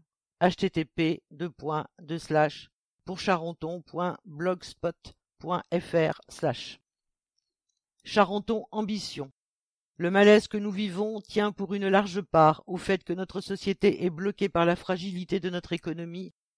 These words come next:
l'archaïsme et le conservatisme de nos structures, un État tentaculaire et en même temps inefficace. Notre société réclame en profondeur une évolution que l'État, au cours des vingt-cinq dernières années,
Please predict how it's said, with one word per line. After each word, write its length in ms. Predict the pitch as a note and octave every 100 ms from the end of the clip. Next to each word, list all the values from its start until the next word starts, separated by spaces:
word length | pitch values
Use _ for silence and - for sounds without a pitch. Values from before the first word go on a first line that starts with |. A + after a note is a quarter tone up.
| _ -
l'archaïsme 680 | F3+ F#3 G3 F#3 G#3 - D3+
et 40 |
le 120 | E3 E3
conservatisme 880 | E3+ - F#3 F3 F3 - F3+ F3
de 100 | D#3+
nos 140 | E3+ E3
structures, 680 | - E3+ - - F3+ F3 - _ _ -
un 140 | F3+
État 260 | G3 - F#3+
tentaculaire 840 | - F#3+ F#3 - F#3 E3+ F3+ F3 _
et 120 | F3+
en 80 | F3
même 200 | F3 E3+
temps 240 | - E3+ -
inefficace. 800 | F#3+ F3 - D#3+ - A2+ - - _ _ _ _ _ _
Notre 300 | D#3+ F#3+ G#3
société 520 | - G#3+ - G3+ G#3+
réclame 420 | G3+ G3+ - F#3+ G3
en 80 |
profondeur 640 | F3+ F3+ - F#3 F#3+ F#3+ F#3+
une 120 | F3
évolution 720 | F#3 G3 F#3 F#3 - G3+ G#3
que 120 | -
l'État, 460 | F3 F#3 - D3+ C#3+
au 100 | C3+
cours 220 | - F3+
des 120 | D3+ D#3
vingt-cinq 380 | F3+ F#3+ F#3+
dernières 400 | E3+ F3+ F3+ E3+
années, 380 | D#3+ D#3+ D#3+ -